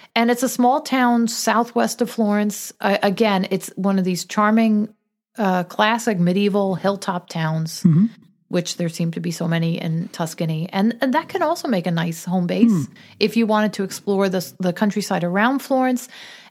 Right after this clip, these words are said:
Speaker 1: and maybe do a day trip in Florence. So kind of reversing the, the idea of spending a week in Florence and, and doing a day trip out to the countryside.
Speaker 2: And
Speaker 1: Do the opposite.
Speaker 2: And we have been in Certaldo.
Speaker 1: We have been in Certaldo. You probably don't
Speaker 2: Yeah,
Speaker 1: remember.
Speaker 2: I do.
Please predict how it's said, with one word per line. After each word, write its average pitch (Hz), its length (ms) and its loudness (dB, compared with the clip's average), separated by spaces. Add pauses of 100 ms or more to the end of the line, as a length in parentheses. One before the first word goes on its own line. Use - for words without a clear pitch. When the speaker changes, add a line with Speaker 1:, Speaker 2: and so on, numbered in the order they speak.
Speaker 1:
and 240 320 4
maybe 202 240 2
do 170 240 0
a 170 60 2
day 170 200 2
trip 165 260 -2
in 156 140 -2
Florence. - 320 -10
So 190 80 0
kind 202 220 0
of 180 100 -2
reversing 175 680 2
the, 160 240 0
the 180 120 0
idea 160 380 2
of 151 80 -8
spending 160 520 -4
a 160 60 -4
week 165 260 -2
in 165 100 -4
Florence 165 420 -4
and, 160 200 -6
and 160 140 -6
doing 160 240 -4
a 160 60 -4
day 165 180 -4
trip 165 240 -10
out 165 180 -6
to - 80 -10
the 165 80 -8
countryside. 208 440 2
Speaker 2:
And 196 80 -8
Speaker 1:
Do 311 100 -4
the 320 120 2
opposite. 294 380 -4 (100)
Speaker 2:
And 175 240 4
we 208 200 6
have 160 340 4
been 123 400 0 (160)
in 131 200 2
Certaldo. 156 540 -4
Speaker 1:
We 247 180 4
have 294 260 2
been 254 140 2
in 208 140 -2 (120)
Certaldo. 185 680 0 (100)
You 208 240 2
probably 220 680 -2 (180)
don't 190 140 2
Speaker 2:
Yeah, 180 80 4
Speaker 1:
remember. 170 480 -4
Speaker 2:
I 190 80 4
do. 160 320 2